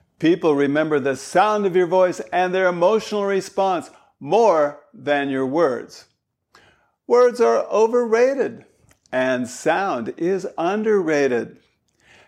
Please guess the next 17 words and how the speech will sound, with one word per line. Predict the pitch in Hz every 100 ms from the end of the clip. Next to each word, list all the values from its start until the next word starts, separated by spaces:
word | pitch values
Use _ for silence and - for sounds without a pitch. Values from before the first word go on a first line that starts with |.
| _
And | 226
there's | 233 220
no | 247 262
place | 262 185 165 165
that | 147
is | 135
more | 156 160 170
prevalent | - 160 147 156 143
where | 131
communication | 127 139 151 180 - 165 160 151 147
is | 135
flawed | - 143 139 139
than | 131 147 147
in | 139 151 147
the | 147
legal | 135 127 127 127
profession. | 135 110 139 127 - -